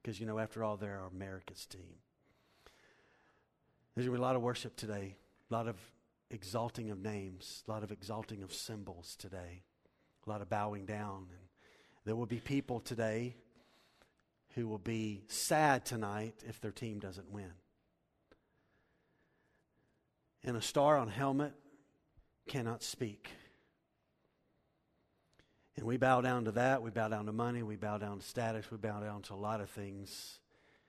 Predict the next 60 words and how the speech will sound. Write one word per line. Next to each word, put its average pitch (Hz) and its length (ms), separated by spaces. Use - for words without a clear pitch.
And 104 120
listen 127 260
to 117 60
what 113 200
the 110 80
psalmist 110 480
wrote 101 220
about 101 240
idols. 92 420
"The 110 140
idols 120 260
of 113 80
the 113 80
nations 120 400
are 104 80
silver 120 360
and 110 100
gold, 123 260
the 113 40
work 107 200
of 107 80
human 113 260
hands. 127 600
They 120 120
have 113 140
mouths 123 320
but 117 120
do 113 120
not 110 160
speak. 131 320
They 120 100
have 107 120
eyes 113 240
but 113 120
do 113 100
not 107 160
see. 123 380
They 113 80
have 107 120
ears 117 400
and 104 100
do 107 120
not 107 160
hear. 127 400
Nor 113 220
is 117 80
there 120 160
any 123 180
breath 113 380
in 117 80
their 117 100
mouths. 104 380
And 104 160
those 120 260
who 127 120
make 120 340
them 131 220
become 123 440
like 113 460
them. 92 360